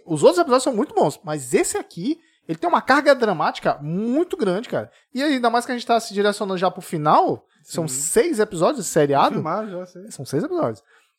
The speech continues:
Speaker 1: E aí, cara, tem uma reviravolta dessa, eu, pô, eu acreditei que ele, ele, ele, ele ia morrer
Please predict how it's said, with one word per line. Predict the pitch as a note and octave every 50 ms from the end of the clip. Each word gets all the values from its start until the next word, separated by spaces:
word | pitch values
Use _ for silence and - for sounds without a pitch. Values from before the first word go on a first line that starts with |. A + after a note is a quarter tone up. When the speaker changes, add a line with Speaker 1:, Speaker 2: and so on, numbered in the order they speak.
| _
Speaker 1:
E | D#3+ F#3+ D#4
aí, | G#4+ G#4 F#4 F4+ G#4 A#4
cara, | - - F#4+ F4 C#4+ G#3 D#3
tem | C#3 - F3+ - A#3+ C4
uma | C#4+ D#4 D#4
reviravolta | B3+ C#4 C4+ G3+ A#3+ C#4 C#4+ C4+ A3+ G3+ A3+ B3+ B3+ C#4+ C4
dessa, | G#3 A3 A3 A3+ B3+ - - C4+
eu, | C4 A#3 - _ _
pô, | - C#4 B3+ G#3
eu | F#3+ G#3
acreditei | A#3+ - D#4 D#4+ F4 F#4 - E4+ D4+ E4+ D#4+
que | D#4
ele, | A#3+ G3 F3+ F3 E3 D#3+ - D#3+
ele, | D#3 D#3+ E3 D#3+
ele, | D#3 D#3 D#3+ D3
ele | D3 C#3+ D3 C#3+ C3+ B2+ - - - _
ia | - D3+ D3+
morrer | D3 D3+ D3 D3+ D3 D#3+ F3 F3